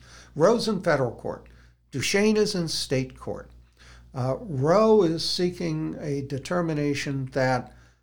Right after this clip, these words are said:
the, uh, the judgment of the prosecutor violated his due process rights. In Duchesne, it was something a little bit different. So here's the facts in Duchesne. Duchesne involves a couple of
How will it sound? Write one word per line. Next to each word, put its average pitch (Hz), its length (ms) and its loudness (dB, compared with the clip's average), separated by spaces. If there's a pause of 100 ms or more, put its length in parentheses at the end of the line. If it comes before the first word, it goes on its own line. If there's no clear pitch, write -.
(160)
the, 123 480 -2 (160)
uh, 123 420 -8 (240)
the 117 200 -8 (100)
judgment 180 480 2
of 151 80 -2
the - 60 -8
prosecutor 143 720 -2
violated 143 800 2
his 135 240 -2
due 143 180 -4
process 127 680 -4
rights. - 460 -12 (580)
In 131 220 -2
Duchesne, 143 1040 -4 (140)
it - 180 -10
was 143 180 -6
something 196 680 -6
a 147 100 -8
little 160 400 -2
bit 143 460 -4
different. - 420 -6 (540)
So 143 180 -4
here's 254 380 0
the 170 100 -6
facts - 720 -2
in 123 320 -4 (120)
Duchesne. 113 680 -6 (540)
Duchesne 226 400 2
involves 165 460 0
a 135 60 -6
couple 170 400 0
of 131 480 -2